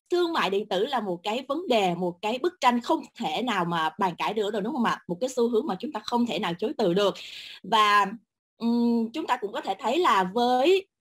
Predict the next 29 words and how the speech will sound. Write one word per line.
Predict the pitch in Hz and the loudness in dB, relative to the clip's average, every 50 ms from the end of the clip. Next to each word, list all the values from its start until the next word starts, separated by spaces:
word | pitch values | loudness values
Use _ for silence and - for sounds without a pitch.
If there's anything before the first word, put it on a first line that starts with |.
| _ - | _ -6
hình | 269 226 202 190 | -6 -4 -4 -2
thức | - 370 415 - _ _ _ - | -2 -2 -2 -2 _ _ _ -2
nền | 233 233 208 190 190 | 0 0 0 0 -2
tảng | 175 156 - 185 277 | -2 -2 -2 -2 -4
kinh | - 269 254 247 240 254 | -4 -4 -2 -2 0 2
doanh | 254 240 247 247 | 2 2 2 0
trong | 233 254 254 247 240 247 | 0 0 2 2 0 0
thương | 240 269 233 | -2 -2 -2
mại | 190 170 | -2 -2
điện | 170 165 - | -2 -4 -4
tử | - 151 143 196 226 | -4 -2 -2 -2 0
thì, | 277 247 202 180 175 - - - _ | 4 4 4 4 2 -2 -10 -20 _
ờ, | _ - 190 185 190 | _ -4 -4 -4 -4
chúng | - 311 349 | -4 -2 0
ta | 262 240 247 | 0 0 2
thấy | 254 247 302 | 0 -4 -4
là | 277 208 | -4 -4
cũng | - 175 175 180 | -4 -6 -6 -4
có | 233 262 | -4 -2
rất | 320 370 | -2 0
là | 370 269 | 0 0
nhiều | 202 185 | 0 0
mô | 208 214 | 0 0
hình, | 226 247 240 196 175 175 - - | 2 2 2 2 0 0 -2 -4
giống | 269 311 | -4 -2
như | 294 262 | 0 0
là | 226 - | 0 0
anh | - 208 208 _ _ - - _ | 0 -4 -6 _ _ -20 -10 _
Tuấn | 214 214 | -4 -4